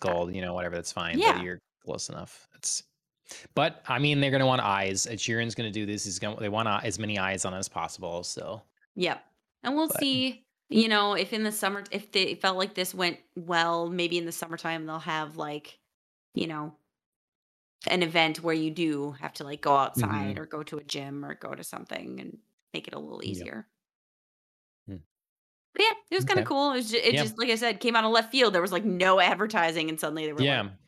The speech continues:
Speaker 1: "Hey, Ed Sheeran's here." And I was like,
Speaker 2: Right.
Speaker 1: "Cool."
Speaker 2: So
Speaker 1: Ed, Ed Sheeran knows what Pokémon go is?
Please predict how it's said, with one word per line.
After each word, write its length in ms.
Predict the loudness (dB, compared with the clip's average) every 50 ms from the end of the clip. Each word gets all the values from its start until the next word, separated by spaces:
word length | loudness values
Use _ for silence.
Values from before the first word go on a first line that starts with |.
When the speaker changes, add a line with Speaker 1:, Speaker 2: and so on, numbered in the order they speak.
| _ _ _
Speaker 1:
"Hey, 400 | 0 2 4 6 6 8 8 8
Ed 140 | 8 6 4
Sheeran's 480 | 4 2 0 0 0 2 0 0 0 0
here." 260 | 0 2 2 2 2
And 80 | 2 0
I 20 |
was 120 | -2 -4 -6
like, 220 | -10 -12 -14 _ _ _ 2
Speaker 2:
Right. 340 | 4 6 6 4 2 0 -6 -14 -20 _ _ _
Speaker 1:
"Cool." 480 | 2 6 6 6 6 6 2 -4 -12 _ _ _ _ _ _ _ _ _ _ _ _ _ _ _ -20 -20 -16 -4 0
Speaker 2:
So 400 | 2 4 6 8 8 8 8 6
Speaker 1:
Ed, 380 | 4 4 2 0 -2 -6 -10 -14 -12 -6 -2
Ed 140 | 0 2 2
Sheeran 320 | 4 6 8 8 10 10
knows 220 | 10 8 8 8 6
what 140 | 4 4
Pokémon 440 | 2 2 2 4 4 6 6 6 6
go 180 | 6 6 6 6
is? 340 | 6 6 6 4 2 0 -2